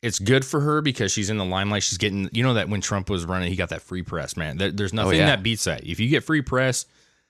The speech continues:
Speaker 1: that's a good thing. So
Speaker 2: Yep.
Speaker 1: she's getting that right now. Like you said, I think it's a little too, too late.
Speaker 2: Well, even with C N N, the Project Veritas stuff,
Speaker 1: Yeah.
Speaker 2: they admitted, they're like, "We created Trump. We created the monster of Trump."
Speaker 1: We, yeah.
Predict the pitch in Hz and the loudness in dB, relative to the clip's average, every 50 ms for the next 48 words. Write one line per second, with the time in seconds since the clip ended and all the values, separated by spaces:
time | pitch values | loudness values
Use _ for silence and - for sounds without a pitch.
0 | _ _ _ _ _ - 113 110 - 110 101 110 104 - - 113 101 80 69 - | _ _ _ _ _ -4 -2 0 0 2 4 2 2 4 2 2 2 2 0 0
1 | - 78 87 - 160 131 92 98 107 110 117 139 156 156 160 165 127 151 156 143 | 2 2 4 4 2 0 0 0 0 2 2 4 4 4 2 2 2 2 0 2
2 | 147 143 147 151 160 160 156 _ _ - - 107 110 104 - 131 120 - - 131 | 2 2 2 2 2 0 -2 _ _ -8 0 0 0 2 2 0 -2 2 2 2
3 | 127 123 110 - 117 113 98 98 104 107 107 101 - - 117 117 117 - - - | 4 4 2 2 2 0 2 2 2 2 2 2 2 2 2 2 0 0 0 0
4 | 123 117 113 123 151 151 - _ _ _ _ _ _ _ _ _ _ _ _ _ | 2 4 4 4 4 2 0 _ _ _ _ _ _ _ _ _ _ _ _ _
5 | - 117 110 107 107 - - 120 120 123 131 123 113 110 107 95 85 - _ _ | 0 4 6 6 6 4 4 2 4 6 6 6 6 6 4 4 0 -8 _ _
6 | 107 - - 120 110 104 98 98 101 104 92 - - 98 92 90 92 87 87 85 | -4 0 2 2 2 2 2 2 2 0 0 0 2 2 2 2 0 0 0 0
7 | 87 90 - 101 101 101 - - 107 117 127 - - - 98 98 98 101 92 - | 2 4 4 2 2 2 2 0 0 0 0 -4 -6 0 2 4 4 4 2 2
8 | 78 92 85 87 110 123 101 78 67 - 80 78 80 80 78 76 - - 80 82 | 0 -2 2 2 2 4 4 2 0 0 -2 0 0 0 0 -2 -4 -8 -6 -2
9 | 87 92 95 - - 90 85 82 87 87 85 76 67 _ - - - 73 67 - | -2 -2 -2 -2 -2 -2 0 2 2 2 2 0 -2 _ -10 -6 -6 -4 -6 -6
10 | - - - _ - 82 78 - - 85 80 76 82 76 71 78 78 80 78 73 | -8 -12 -12 _ -8 -8 -6 -2 0 0 2 2 0 -2 -2 -2 0 0 -2 -2
11 | 71 - - - 76 73 67 - - - 80 71 64 _ - 85 92 90 82 _ | -2 -4 -4 -2 -4 -4 -4 -6 -8 -6 -6 -6 -6 _ -10 -8 -6 -8 -8 _
12 | 85 85 87 92 | -8 -8 -8 -8